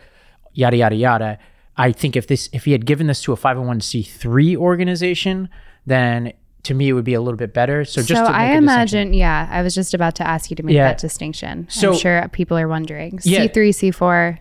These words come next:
Speaker 1: A five oh one C four and five oh one C three are both, uh, organizations under the federal tax code that the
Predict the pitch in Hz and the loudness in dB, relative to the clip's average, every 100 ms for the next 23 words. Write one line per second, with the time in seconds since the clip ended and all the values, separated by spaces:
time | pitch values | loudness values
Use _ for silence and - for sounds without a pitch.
0 | - 156 202 208 233 214 - 196 - 170 | -8 -2 0 0 0 0 0 -4 2 2
1 | 160 147 160 147 139 131 143 - 131 123 | 4 2 0 0 -2 -4 -6 -2 0 0
2 | 120 120 117 139 139 - _ _ 127 120 | 0 -4 -2 -2 -2 -8 _ _ -2 0
3 | 139 135 127 127 135 120 123 120 110 - | 2 0 0 -2 -2 -2 0 0 -2 -2
4 | 123 120 - 120 104 - 117 113 110 | 0 0 -2 -6 -4 -2 0 0 -2